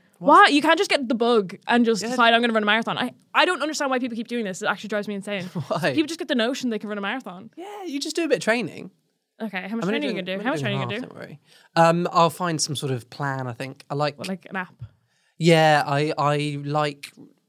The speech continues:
Speaker 1: like, reading about this sort of stuff and then sort of
Speaker 2: Okay.
Speaker 1: failing to put it into practice. I think that's what I'm gonna do.
Speaker 2: Mm, I did read a book about running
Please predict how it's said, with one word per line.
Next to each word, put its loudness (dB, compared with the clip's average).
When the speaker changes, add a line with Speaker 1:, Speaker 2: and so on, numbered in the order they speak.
Speaker 1:
like, -6
reading -2
about -6
this -12
sort -14
of -14
stuff -14
and -6
then -8
sort -10
of -8
Speaker 2:
Okay. -10
Speaker 1:
failing -4
to -16
put -12
it -12
into -16
practice. -12
I -18
think -20
that's -20
what -18
I'm -20
gonna -20
do. -16
Speaker 2:
Mm, -6
I -2
did -4
read -4
a -6
book -10
about -8
running -8